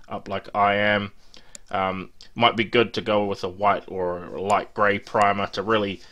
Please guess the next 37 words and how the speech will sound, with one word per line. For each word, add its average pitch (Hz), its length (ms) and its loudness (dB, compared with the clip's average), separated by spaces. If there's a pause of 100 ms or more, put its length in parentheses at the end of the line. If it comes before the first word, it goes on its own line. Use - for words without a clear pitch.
(1000)
uh, 98 280 0 (120)
drop - 240 4
down 120 260 6
some 110 200 0
of 101 60 2
those 98 200 0
steps - 320 -2
that 95 100 -6
you 104 60 -8
need 98 160 -8
to 98 100 -10
do 98 300 -6
with 92 320 -6
the, 90 340 -4 (640)
um, 90 500 -6
yellow 98 440 2
here 92 320 -4 (160)
to 90 320 -4
build 101 200 -2
up 92 140 -2
that 95 220 -2
really 92 180 -4
bright 92 320 -4
yellow 90 240 -6
colour. 90 320 -6 (200)
And 110 140 -6
then, 117 320 0
of 110 120 -4
course, 120 400 0
on 95 480 -4 (240)
our 92 200 0
second 104 540 -2
variant 107 380 0
of 95 160 -6
our 92 180 -2
miniature 101 380 -6
here, 101 280 -2